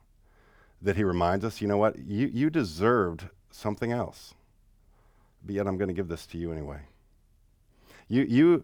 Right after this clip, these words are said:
deserved to go to jail, but yet I'm gonna set you free."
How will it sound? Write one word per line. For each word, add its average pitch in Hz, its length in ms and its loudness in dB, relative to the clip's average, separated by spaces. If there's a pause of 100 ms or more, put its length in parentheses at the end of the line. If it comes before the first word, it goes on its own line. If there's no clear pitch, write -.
deserved 110 840 6
to 110 100 -4
go 110 160 4
to 101 100 4
jail, 113 320 6
but 98 140 2
yet 113 180 8
I'm 120 160 4
gonna 113 300 2
set - 300 0
you 104 120 -2
free." 92 480 -2